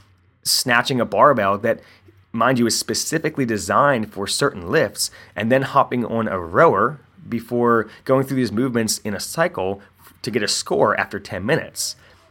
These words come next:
Like, functional fitness competitions are a sport. They're not real life. Doing these movements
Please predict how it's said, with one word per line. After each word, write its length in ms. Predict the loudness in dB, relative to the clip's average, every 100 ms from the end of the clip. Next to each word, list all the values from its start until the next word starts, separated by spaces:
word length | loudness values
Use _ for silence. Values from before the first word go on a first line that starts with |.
| -12
Like, 100 | -12
functional 500 | 0 0 0 -4 -4
fitness 300 | -4 -4 -2
competitions 580 | 0 0 -2 -4 -4 -8 _
are 300 | 2 4 4
a 120 | 0 -2
sport. 500 | -4 0 0 0 -2
They're 100 | -2
not 260 | -2 0
real 160 | 2 2
life. 600 | -2 -12 -16 -20 -20 _ _ _ _ _ _ _ _ _
Doing 260 | 2 2 4
these 180 | 0 0
movements 680 | 0 0 0 -2 -2 -4